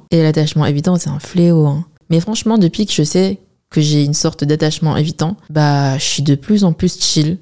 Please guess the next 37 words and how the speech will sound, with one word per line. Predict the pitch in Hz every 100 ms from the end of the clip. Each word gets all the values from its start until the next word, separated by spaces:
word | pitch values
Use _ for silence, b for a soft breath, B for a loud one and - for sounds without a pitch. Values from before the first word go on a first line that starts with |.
| -
C'est-à-dire | - 160 160 175 180 - _ _ -
que, | 165
euh, | 156 151 147 147 143 170 _ -
je | 156
sens | - 220
que | 208
je | 156
tends | 170 196
vers | 165
l'attachement | 147 160 156 170
sécure | 165 160 - - 151 -
au |
fur | 156 165 165
et | 156
à |
mesure, | 147 143 110 98 _
en | 175
suivant | 165 185 170
ses | 165
conseils. | 160 156 151 131 180 -
Je | 160
sens | 208 220
que |
maintenant, | 180 156 160 170 196 -
quand | - 165
je | 151
rencontre | 156 151 156
quelqu'un, | 151 139 156 175 220 _ _
je | -
suis | 170
beaucoup | 165 202 214
moins | 202 196 202 196 - _ _ -
dans | 156 160 156
la | 151
recherche | 156 165 156
de | 143
contrôle | 143 156 - 180 196